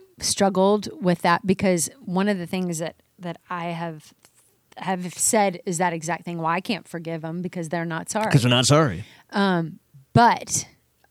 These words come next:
Speaker 1: but what I have, like, had to, like, reconcile, and I'm not saying I'm right, and I'm not, I'm not judging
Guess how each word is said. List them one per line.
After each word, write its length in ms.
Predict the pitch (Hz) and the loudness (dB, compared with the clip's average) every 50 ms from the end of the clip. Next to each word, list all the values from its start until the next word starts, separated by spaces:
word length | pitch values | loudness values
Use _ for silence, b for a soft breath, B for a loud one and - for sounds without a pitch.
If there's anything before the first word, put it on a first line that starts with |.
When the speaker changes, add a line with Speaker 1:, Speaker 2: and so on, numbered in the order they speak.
| _ - - | _ -14 -12
Speaker 1:
but 500 | 165 - 202 202 190 175 - - - - - | -2 2 4 4 4 4 0 -4 -8 -8 -6
what 340 | 285 196 160 180 196 202 196 - | -6 -2 2 4 4 4 2 2
I 200 | - 190 196 196 | -2 0 0 0
have, 640 | 170 147 165 185 185 180 175 165 156 151 - - - _ _ | 0 0 0 2 2 2 0 0 -4 -6 -12 -16 -20 _ _
like, 300 | 175 175 175 - - - _ _ - | -2 -2 -2 -4 -8 -18 _ _ -10
had 480 | - - - - 180 180 185 175 156 - | -10 -8 -2 0 2 2 2 0 -2 -4
to, 180 | - 180 165 | -4 -2 0
like, 320 | 165 165 160 - - - - _ _ _ _ _ _ _ _ _ _ _ _ _ _ _ _ _ _ _ - _ _ _ _ _ _ _ _ _ _ | 0 -2 -2 -4 -8 -16 -20 _ _ _ _ _ _ _ _ _ _ _ _ _ _ _ _ _ _ _ -20 _ _ _ _ _ _ _ _ _ _
reconcile, 720 | 202 165 185 175 - - 196 190 180 - 185 190 190 185 175 | -2 0 2 2 2 2 0 0 2 4 4 4 4 4 2
and 120 | 160 160 | 0 0
I'm 120 | 165 180 196 | 0 0 0
not 180 | 180 160 156 | -2 -2 -2
saying 240 | - 170 160 160 151 | -4 -4 -4 -4 -6
I'm 140 | 143 147 143 | -8 -8 -8
right, 360 | 143 156 156 - - - - - _ _ _ _ | -8 -8 -8 -10 -12 -16 -20 -20 _ _ _ _
and 120 | 175 170 165 | -4 -2 -2
I'm 100 | 165 165 | -2 -2
not, 160 | 156 - - _ _ - | -4 -4 -6 _ _ -6
I'm 160 | 180 180 170 | -4 -2 -2
not 200 | 165 160 - 180 | -2 -4 -4 -6
judging 500 | 151 160 160 151 - 160 156 156 151 | -8 -10 -10 -10 -10 -12 -12 -12 -14